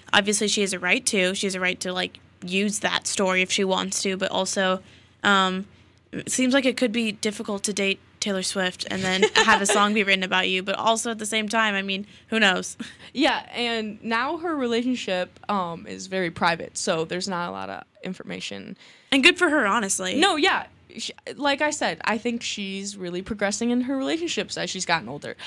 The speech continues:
Speaker 2: But kind of just diving into some of her other exes,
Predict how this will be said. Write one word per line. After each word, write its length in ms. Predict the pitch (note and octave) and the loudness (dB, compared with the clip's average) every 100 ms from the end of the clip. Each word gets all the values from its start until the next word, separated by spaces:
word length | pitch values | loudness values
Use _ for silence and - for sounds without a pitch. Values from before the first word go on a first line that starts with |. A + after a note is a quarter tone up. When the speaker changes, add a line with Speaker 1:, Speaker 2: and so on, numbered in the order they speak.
| - - _ | -16 -18 _
Speaker 2:
But 280 | C#4 B3+ - | 4 4 2
kind 220 | C#4 D#4 | 0 2
of 100 | D#4+ | -2
just 320 | A#3 D4 - | -4 -6 -2
diving 400 | G3+ F#3+ A3 A3+ | 0 2 2 0
into 400 | F#3+ G#3 - G3 | -2 -4 -4 -6
some 240 | F#3+ F#3 F#3+ | -6 -6 -6
of 200 | F#3 - _ _ _ - | -8 -16 _ _ _ -8
her 200 | G3 F3 | -6 -2
other 380 | E3 E3+ F#3 - | -2 0 0 0
exes, 600 | - A#3 - C#4 C#4+ A#3+ | -2 -4 -6 -4 -4 -8